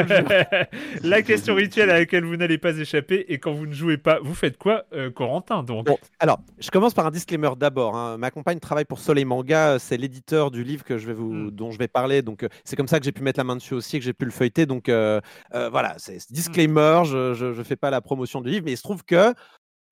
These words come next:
Speaker 1: je le trouve assez fascinant. Euh, il s'agit de, alors je lis le titre, création d'un prodige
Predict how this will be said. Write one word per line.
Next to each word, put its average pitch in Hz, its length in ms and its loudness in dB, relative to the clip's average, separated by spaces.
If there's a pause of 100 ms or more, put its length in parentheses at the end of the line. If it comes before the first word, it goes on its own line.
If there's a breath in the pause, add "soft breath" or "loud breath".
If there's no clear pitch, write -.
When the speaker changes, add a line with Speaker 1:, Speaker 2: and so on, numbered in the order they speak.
Speaker 1:
je 127 180 -6
le 143 60 0
trouve 220 180 4
assez 196 220 6
fascinant. 196 440 2 (280 soft breath)
Euh, 160 460 6 (520)
il 180 100 -10
s'agit 208 800 -4
de, 131 160 0 (240)
alors 123 240 0
je 131 120 -4
lis 123 140 -2
le 113 140 -4
titre, - 380 -10 (600 soft breath)
création 233 580 0
d'un 180 200 0
prodige 202 720 -2